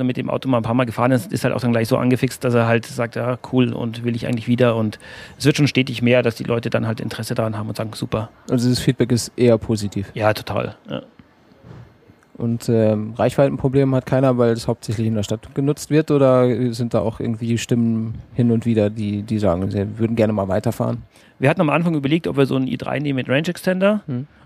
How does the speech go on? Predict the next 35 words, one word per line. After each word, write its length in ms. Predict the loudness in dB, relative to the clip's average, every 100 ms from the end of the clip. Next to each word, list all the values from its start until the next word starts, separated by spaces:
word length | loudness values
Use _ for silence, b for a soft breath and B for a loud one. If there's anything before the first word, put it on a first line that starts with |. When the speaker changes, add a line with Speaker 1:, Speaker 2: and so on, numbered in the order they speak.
| _
Speaker 1:
Ähm, 640 | 2 6 6 4 0 -4 -6
ging 200 | -2 2
dann 160 | 2 2
irgendwie 300 | 0 0 0
nicht, 220 | -4 -2
weil 100 | -2
B 120 | -2
M 100 | -2
W 80 | -4
da 100 | -4
keinen 320 | -6 -6 -4
hatte 220 | -6 -6
zur 140 | -8 -8
Verfügung, 380 | -6 -6 -6 -4
äh, 80 | -4
diese 300 | -4 -4 -4 -8
zur 140 | -10
Verfügung 320 | -12 -6 -2 -2
stellen 220 | -2 0
konnten. 320 | 0 0 -4 B B B B
Ähm, 680 | 0 4 6 6 6 6 4 2 B B _
aber 520 | 2 2 4 4 2 -2 _ _ _ _ _ -12
war 120 | -4 -2
bis 120 | -2
jetzt 120 | -4
überhaupt 300 | -4 -4 -2
noch 80 | -2
nie 120 | 0
ein 80 | -2
Problem. 360 | -2 -2 0 0
Also 260 | -4 -6
ein 260 | -6 -8 -8
Kollege 340 | -4 -2 -2
von 180 | -2 -2
mir, 240 | 2 2